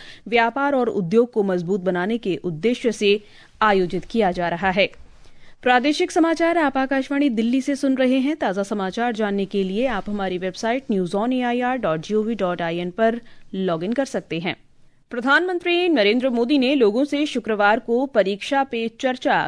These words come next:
कार्यक्रम को देखने का आग्रह किया है। एक सोशल मीडिया पोस्ट में प्रधानमंत्री ने कहा कि युवाओं के साथ बातचीत करना ऊर्जापूर्ण रहा।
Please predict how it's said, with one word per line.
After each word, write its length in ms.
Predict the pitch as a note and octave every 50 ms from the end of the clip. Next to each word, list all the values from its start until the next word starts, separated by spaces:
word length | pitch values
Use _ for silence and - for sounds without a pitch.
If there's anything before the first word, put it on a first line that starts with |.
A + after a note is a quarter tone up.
| F3
कार्यक्रम 420 | - G3 F3 G3 G3+ - B3+ C4+ C#4+ C4+ -
को 200 | - B3 A#3+ B3 A#3+
देखने 360 | G3 F3+ F3 F3 F3 G#3+ G#3+
का 200 | G#3 G#3 F#3+ F#3+ G#3 - -
आग्रह 300 | - F3+ E3 D#3+ E3 G3
किया 220 | F3+ - G#3+ G3+ G3
है। 180 | F#3+ G#3+ C4 D4 - - - - - -
एक 160 | F#3+ G3 F#3+
सोशल 340 | - G#3+ G3 G3 - B3+ C4
मीडिया 260 | C4 B3 G3 G#3+ G#3 G3
पोस्ट 300 | - F3 F#3 F#3+ - -
में 160 | G3 G3 A3
प्रधानमंत्री 600 | A3 A#3+ G#3+ G3+ G3+ F#3+ F#3 F3+ E3+ F3 - G#3
ने 100 | A3 G#3+ E3
कहा 300 | - F3+ F3+ F#3+ G3+ A3
कि 220 | A3 A3+ G3 E3+
युवाओं 280 | E3+ E3 F3+ F3+ G3 G#3+
के 140 | G#3 G#3 F#3+
साथ 280 | - F#3+ F3+ F3+ - G3+
बातचीत 420 | E3+ F3 E3 D#3+ - - F#3+ F#3
करना 380 | - A3 G#3+ A3+ A#3+ G#3 D#3 - - - - - - _ _ -
ऊर्जापूर्ण 720 | B3 C4+ D4+ C#4 C4 C#4+ C4 C4+ C#4 - A3+ F#3+ E3+ E3+
रहा। 260 | E3+ F3 F3+ G3 E3